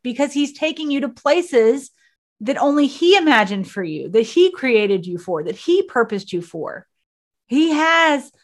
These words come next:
these miracles for you to experience. And he's saying, "Can I trust you with them? Will you go through the stretch with me?" I am so grateful that I get to stare at my miracle every single day.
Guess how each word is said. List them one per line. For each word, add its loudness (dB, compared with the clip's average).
these -2
miracles 2
for -4
you -2
to -2
experience. -4
And -4
he's -4
saying, -2
"Can -4
I -4
trust -2
you 0
with 0
them? -6
Will -2
you 0
go 2
through -10
the -6
stretch 0
with -6
me?" -12
I 0
am -2
so -2
grateful -8
that -6
I -2
get -6
to -10
stare -6
at -4
my -4
miracle -8
every -10
single -14
day. -18